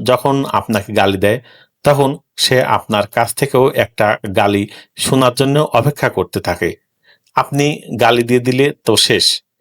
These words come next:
ব্যাপারটা চূড়ান্ত নোংরামি হয়ে গেল, আর তার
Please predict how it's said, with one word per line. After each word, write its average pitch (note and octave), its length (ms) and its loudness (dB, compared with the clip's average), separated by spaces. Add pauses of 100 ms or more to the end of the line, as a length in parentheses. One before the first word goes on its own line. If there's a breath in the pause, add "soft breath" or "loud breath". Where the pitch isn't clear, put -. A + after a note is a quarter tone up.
(140)
ব্যাপারটা D3 600 4
চূড়ান্ত C#3 380 0
নোংরামি A#2 680 2
হয়ে C3 220 2
গেল, B2 280 4 (100)
আর F#2+ 160 2 (120)
তার G#2 160 2